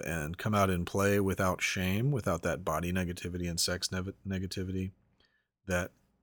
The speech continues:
has been so, so endemic. And, um, it's, it's much like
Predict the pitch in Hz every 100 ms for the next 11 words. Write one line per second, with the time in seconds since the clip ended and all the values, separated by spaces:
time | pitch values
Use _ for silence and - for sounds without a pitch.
0 | _ _ 92 - 95 87 87 95 87 87
1 | 165 - - 98 90 85 87 90 92 92
2 | 95 92 _ _ _ _ _ _ _ _
3 | _ _ _ _ _ _ _ 117 110 104
4 | 101 101 101 95 95 - _ _ _ _
5 | _ _ _ _ _ _ _ _ - 107
6 | - - - 107 98 98 95 90 -